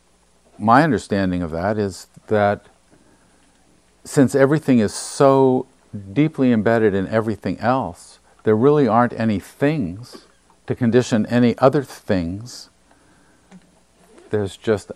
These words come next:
unconditioned experience appearing. It just happens this way. This is just what's happening. And we, of course, want to make sense of it. So we take,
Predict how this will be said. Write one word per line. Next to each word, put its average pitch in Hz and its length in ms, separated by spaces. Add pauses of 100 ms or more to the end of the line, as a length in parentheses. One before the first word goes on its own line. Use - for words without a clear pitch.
unconditioned 98 920 (1080)
experience 110 680
appearing. 110 600 (2000)
It 101 120
just 104 300 (260)
happens 123 500
this - 220
way. - 140 (1120)
This 92 160
is 98 120
just - 260
what's 92 180
happening. 110 540 (600)
And 101 160
we, 107 220 (100)
of 101 160
course, 113 340
want 104 220
to 98 40
make 85 220
sense 151 360
of 69 120
it. 87 220 (840)
So 87 260
we 85 240
take, 92 300